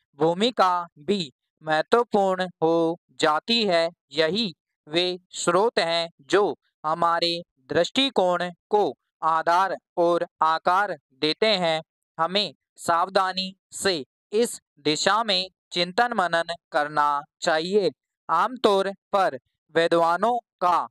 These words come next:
समय साहित्य को पढ़ने और मनोविनोद के अन्य संसाधनों में व्यतीत होता है। इसके विपरीत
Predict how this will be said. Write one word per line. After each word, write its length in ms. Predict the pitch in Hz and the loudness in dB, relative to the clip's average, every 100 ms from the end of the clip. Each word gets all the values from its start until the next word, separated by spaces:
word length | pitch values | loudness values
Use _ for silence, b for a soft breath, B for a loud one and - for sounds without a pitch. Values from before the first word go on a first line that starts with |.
| _ | _
समय 520 | - 180 180 185 185 185 | -4 -2 0 -2 -2 -8
साहित्य 800 | - - 170 160 202 - 175 160 165 _ | -10 -2 0 -2 -4 0 0 -2 -10 _
को 280 | 220 214 143 _ _ - | 0 0 0 _ _ -2
पढ़ने 500 | 170 175 202 202 202 - - | 0 0 0 0 -2 -8 -2
और 300 | 196 214 139 _ _ _ | 0 0 -4 _ _ _
मनोविनोद 760 | 156 165 190 247 214 190 185 185 - - - | -2 0 2 2 2 2 0 0 -4 -16 -4
के 260 | 214 233 247 160 | 0 0 -2 -4
अन्य 480 | 170 175 208 170 - _ _ | -4 -2 -2 -2 -6 _ _
संसाधनों 840 | 165 165 - 190 202 202 190 185 185 _ 165 | -4 -2 0 0 0 0 0 0 -2 _ -2
में 260 | 208 160 - _ _ | -2 -2 -8 _ _
व्यतीत 480 | 151 175 196 220 240 | -2 0 0 -2 -4
होता 520 | 190 - 147 - 196 185 | -10 -4 -2 2 2 2
है। 220 | 151 127 _ _ _ _ | -2 -4 _ _ _ _
इसके 420 | 202 220 - 196 202 - | -8 -6 -2 -2 -4 -4
विपरीत 540 | 156 165 202 202 - | -2 0 0 -2 -4